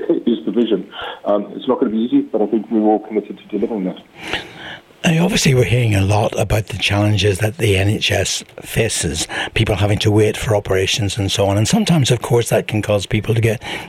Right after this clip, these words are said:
Speaker 2: quite angry and, and so on. Um, but what are, what actually, from your perspective, what are the real key challenges that the N H S faces, and more particularly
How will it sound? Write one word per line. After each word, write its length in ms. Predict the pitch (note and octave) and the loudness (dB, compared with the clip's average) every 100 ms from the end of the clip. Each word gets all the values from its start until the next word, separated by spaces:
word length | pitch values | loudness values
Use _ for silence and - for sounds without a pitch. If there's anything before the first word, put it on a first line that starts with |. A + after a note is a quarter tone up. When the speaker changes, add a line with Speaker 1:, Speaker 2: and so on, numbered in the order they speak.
| - | -4
Speaker 2:
quite 280 | A#2 A2+ | 0 2
angry 460 | G#2 G#2 A#2 G#2+ G2+ | 2 2 2 2 2
and, 200 | G2 A#2+ - - | 0 -2 -6 -2
and 220 | F#2 G#2 | 0 2
so 160 | - B2+ | 2 2
on. 340 | A#2 F#2 F#2+ - - - - | 4 2 0 -4 -6 -6 -2
Um, 200 | A#2 A#2+ - - - | -2 -2 -8 -10 -2
but 220 | F3+ - - | -2 -2 -2
what 260 | E3+ D#4 | 2 4
are, 220 | D4 D4+ - | 4 2 0
what 180 | D#3 A#3 | 0 2
actually, 360 | A#3+ - - C#3 | 0 0 -2 0
from 200 | C3+ C#3 | 2 4
your 160 | C#3+ | 4
perspective, 500 | D3 D3 - A#2 C3+ | 2 0 0 0 2
what 140 | E3+ B3+ | 2 4
are 140 | G#3+ | 4
the 120 | D#3+ | 4
real 460 | B2 A#2+ B2 B2 A#2+ A#2+ - | 4 4 4 4 2 -2 -8
key 340 | - - C3 A#2 | -4 2 2 2
challenges 680 | - G#2 G#2 A2 G2+ A2 | 0 2 2 4 2 2
that 160 | G#2 A2 | 2 2
the 260 | A#2 G#2 - - - | 2 0 -2 -10 -4
N 180 | A2 A#2 | -2 0
H 220 | A2+ - | 0 0
S 260 | G#2 - - | 0 -2 -6
faces, 480 | - B2 G#2+ A#2 - - D#3 | -2 0 2 0 0 -2 2
and 100 | D3+ | 4
more 140 | D#3+ | 4
particularly 640 | D#3+ - F#3+ E3+ C3+ A#2+ | 2 2 0 2 2 2